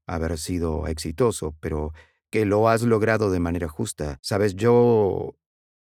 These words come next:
me enorgullezco por trabajar todo lo que trabajo, es cierto. Pero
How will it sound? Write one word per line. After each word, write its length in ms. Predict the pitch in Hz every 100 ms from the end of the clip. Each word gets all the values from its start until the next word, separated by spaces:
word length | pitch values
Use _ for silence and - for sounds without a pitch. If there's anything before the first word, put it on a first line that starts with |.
| _ -
me 520 | 117 107 104 95 -
enorgullezco 760 | - 113 104 110 107 131 - 120
por 140 | 117
trabajar 560 | - 107 95 - 113 - _
todo 340 | 123 127 117
lo 120 | 101
que 160 | 87 92
trabajo, 640 | 85 87 82 80 - 71 _ _ -
es 160 | 110
cierto. 560 | - 90 78 78 76 78 _ _ _ _ _ _ _
Pero 680 | - 107 101 98 92 87 80